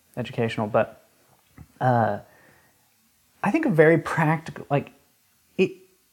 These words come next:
it, there's a very practical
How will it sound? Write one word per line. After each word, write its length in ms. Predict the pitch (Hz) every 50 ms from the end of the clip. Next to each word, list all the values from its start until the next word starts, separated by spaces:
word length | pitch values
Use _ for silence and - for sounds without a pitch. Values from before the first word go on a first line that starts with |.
| _ _ _
it, 400 | - 147 - - - 131 143 156 -
there's 180 | 185 180 180
a 60 | 190
very 260 | 175 165 196 185 185 180
practical 1120 | - - - - 160 160 160 156 160 - 151 - 165 156 151 151 151 147 147 147 -